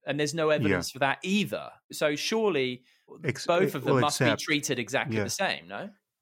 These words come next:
Speaker 2: N-, no, not, not quite, because so there, there is a, there, there's abundant evidence that what we call mind is an emergent property of,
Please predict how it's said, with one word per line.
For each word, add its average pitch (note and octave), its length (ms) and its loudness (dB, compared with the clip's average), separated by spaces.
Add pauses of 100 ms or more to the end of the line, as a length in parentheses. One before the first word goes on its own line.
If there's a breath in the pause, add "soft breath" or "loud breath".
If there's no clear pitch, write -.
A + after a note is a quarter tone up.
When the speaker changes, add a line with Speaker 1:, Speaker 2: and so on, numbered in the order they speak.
Speaker 2:
N-, B2+ 380 2
no, A#2 140 4
not, A2+ 260 2
not A#2+ 240 0
quite, G2+ 380 0 (120)
because G#2+ 480 -4 (100)
so C3 160 -2
there, A2+ 200 0
there A#2+ 220 -2
is B2 200 0
a, A#2+ 120 -2
there, - 260 -8
there's B2+ 200 -6
abundant C3 600 2
evidence G2+ 640 0 (760 soft breath)
that A#2 180 0
what A2 240 2
we A#2+ 160 2
call G#2 320 0
mind F#2+ 720 2 (520)
is A#2+ 300 2
an G2 100 4
emergent F2+ 420 2
property F2+ 440 -2
of, E2+ 200 -4